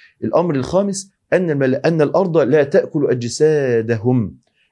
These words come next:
أن الأرض لا تأكل أجسادهم. قال النبي صلى الله عليه وسلم: "إن الله حرم على الأرض أن تأكل أجساد الأنبياء". ومن خصائصهم أنهم ما تركوا من مال بعد وفاتهم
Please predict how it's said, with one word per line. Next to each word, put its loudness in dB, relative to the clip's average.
أن 0
الأرض 0
لا 4
تأكل 0
أجسادهم. 0
قال 2
النبي -2
صلى -8
الله -6
عليه 0
وسلم: -6
"إن -2
الله 0
حرم -2
على -2
الأرض -2
أن -2
تأكل -2
أجساد -2
الأنبياء". -2
ومن 0
خصائصهم -2
أنهم -2
ما 4
تركوا 0
من -2
مال -2
بعد -2
وفاتهم -2